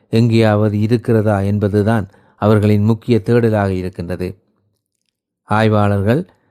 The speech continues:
"நாம் மட்டும்தான் இந்த பிரபஞ்சத்தில் தனியாக இருக்கிறோமா?" என்ற மனித குலத்தின் கேள்விக்கு இரவு பகலாக பதிலை தேடிக் கொண்டிருக்கிறார்கள். இது சார்ந்து நாங்கள் மேற்கொள்ளும் ஒவ்வொரு முயற்சியும் அந்த இலக்கை நோக்கி எம்மை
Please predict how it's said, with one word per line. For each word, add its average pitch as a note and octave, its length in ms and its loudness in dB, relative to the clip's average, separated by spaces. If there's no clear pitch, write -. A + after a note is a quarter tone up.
"நாம் A#2 240 2
மட்டும்தான் A#2 560 0
இந்த G#2 220 -4
பிரபஞ்சத்தில் A2 640 -2
தனியாக A2 440 0
இருக்கிறோமா?" G#2 760 -2
என்ற G#2 280 0
மனித A2+ 400 2
குலத்தின் G#2 500 -4
கேள்விக்கு A2+ 640 -2
இரவு A#2 360 2
பகலாக G#2 680 -2
பதிலை A2+ 360 0
தேடிக் G2+ 300 -4
கொண்டிருக்கிறார்கள். F#2+ 840 -8
இது B2 280 4
சார்ந்து A#2 500 0
நாங்கள் G#2+ 320 0
மேற்கொள்ளும் A2+ 520 -2
ஒவ்வொரு A#2 380 -2
முயற்சியும் A2 720 -4
அந்த G#2+ 240 -2
இலக்கை A#2+ 460 0
நோக்கி A2 320 -2
எம்மை G#2+ 440 -2